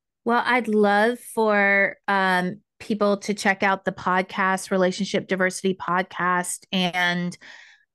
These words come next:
I really wanna be a guiding light in relationships and intimate relationships and helping people live their most authentic lives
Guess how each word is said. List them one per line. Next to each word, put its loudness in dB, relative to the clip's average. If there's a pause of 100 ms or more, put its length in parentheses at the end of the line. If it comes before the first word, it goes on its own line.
I 4
really 4
wanna 2
be 4
a 2
guiding 2
light 2
in 0
relationships 0
and 0
intimate -2
relationships 0
and -2
helping -2
people 0 (640)
live 2
their 4
most 0
authentic -2
lives 0